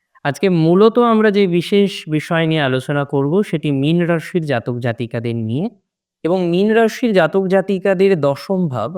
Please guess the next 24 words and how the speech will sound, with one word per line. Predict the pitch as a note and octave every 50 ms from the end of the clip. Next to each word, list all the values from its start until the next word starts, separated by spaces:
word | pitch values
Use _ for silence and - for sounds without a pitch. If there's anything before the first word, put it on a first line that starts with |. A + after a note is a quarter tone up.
| - -
অর্থাৎ | B2 A#2 - - C#3 C3+ C3 C3+ - A#2+
ধনু | - _ - D#3+ F3 F#3+ G3
রাশির | F#3 F3 D#3+ - - G3 E3+ D#3+
ঘরে | - D3 C#3 B2 G#2+ A2 C#3+ F#3 - _ _ _ _ _ _ -
যে | C3 D3 D3+ C#3
রবি | C3 D3 D#3 E3 F3+ G#3 A3 A3+ A3
এবং | G3+ G3+ G#3+ G#3 G3 F3+
বুধের | D3 D3+ E3 D3+ D#3+ F#3 F#3 F#3 F3+ F#3 F#3 - -
মহাসংযোগ | C3+ C3+ C#3 D3 E3+ D#3+ - - D#3+ D3+ D3+ D3+ C#3+ D3+ D#3 D#3 C#3+ C#3+
বা | C#3+ C3+
বুধাদিত্য | B2 B2+ B2+ C3 C#3+ D3 D3 D3 - _ _ D3 C3
যোগ | B2+ C3+ D3 D3 D3 -
তৈরি | C#3+ B2+ B2 A#2+ B2 B2
হয়েছে, | B2+ B2 A2 A2 G#2+ - - A3 A3+ - _ _ _ _ _ _
তার | - D3 D3
ইম্প্যাক্ট, | D3+ D3+ D#3 D#3+ D#3 - G3 G3+ F3+ - - - _ - - _ _ _ _ _ _ _ _ _ -
তার | C#3+ C#3+ D3
প্রভাব | - - - D#3+ D#3+ D3+ D3 G3+ G#3 F3 B2+ - - _ _ _ _ _ _ _ _ _
আপনার | D3+ D3+ D3+ - F3 F#3+ G#3 G#3+ G3
জীবনচক্রে | E3+ F#3 F#3+ E3+ F3 F3 F3 E3 F3 D#3+ D3 C#3 - D#3 D#3 D#3
কি | D3 - D#3+
কেমনভাবে | - _ - C#3+ D3 D3+ E3 F3 F3+ E3+ E3 D#3+ D#3+ D#3+ C#3+
আসতে | C3+ B2+ - - C3+
পারে, | B2+ - B2+ A#2 A#2 D3+